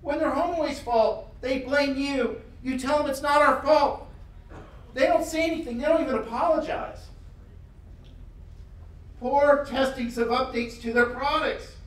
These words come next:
updated with bugs and glitches. They are not truthful about their Q C process.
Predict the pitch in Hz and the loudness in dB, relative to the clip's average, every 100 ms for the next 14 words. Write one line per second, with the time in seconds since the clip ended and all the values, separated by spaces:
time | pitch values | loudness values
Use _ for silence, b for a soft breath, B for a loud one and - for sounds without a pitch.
0 | - - 269 294 285 269 254 254 254 269 | -18 -6 -4 -2 -2 0 0 0 0 0
1 | 302 - 247 233 262 370 - 277 233 - | 0 0 -2 -6 -4 -6 -6 -8 -8 -10
2 | - - - - - - - - - - | -16 -18 -18 -18 -18 -18 -20 -20 -20 -20
3 | - - - 190 226 233 233 240 240 226 | -20 -20 -14 -4 0 0 0 -2 -4 -8
4 | 233 254 240 233 226 233 233 226 226 226 | -8 -4 0 2 2 0 -4 -8 -10 -10
5 | 240 240 214 - - - - - 226 240 | -10 -10 -10 -14 -18 -20 -12 0 0 0
6 | 208 160 - | -4 -6 -6